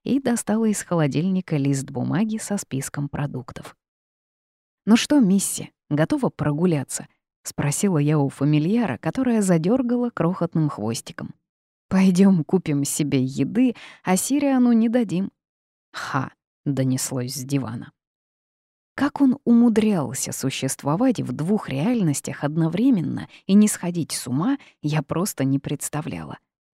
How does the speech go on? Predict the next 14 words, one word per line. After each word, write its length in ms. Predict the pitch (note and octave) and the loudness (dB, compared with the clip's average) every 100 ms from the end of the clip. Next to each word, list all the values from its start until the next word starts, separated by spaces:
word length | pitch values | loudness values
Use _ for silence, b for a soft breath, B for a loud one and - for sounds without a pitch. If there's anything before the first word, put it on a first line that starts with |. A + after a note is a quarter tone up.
| - | -2
С 120 | E3 | 0
другой 360 | E3 E3 D#3+ E3 | 2 2 2 0
стороны, 500 | - C#3 C#3 F#3+ - | -2 -4 0 0 0
кто 260 | - E3 | -2 -2
сказал, 520 | E3+ - A#2 F#3+ G3+ | -2 -4 -4 -2 -2
что 220 | E3+ - C3 | -4 -4 0
он 240 | F3 D3 | 2 2
не 100 | D3 | 0
сошёл? 560 | - E3 - A#2+ G2+ - b b _ - | -2 -6 -6 -6 -8 -14 b b _ 0
Задолжать 640 | G3 F#3+ F3 F3 E3+ F3+ | 4 6 4 4 2 0
тем, 280 | - D#3 D3 | 0 0 2
кому 300 | C3 B2+ D3 | 2 2 4
он 160 | C#3+ C3 | 4 2
задолжал, 760 | B2 A#2+ A#2+ C3 B2+ F3+ D3+ | 0 -2 0 0 0 0 0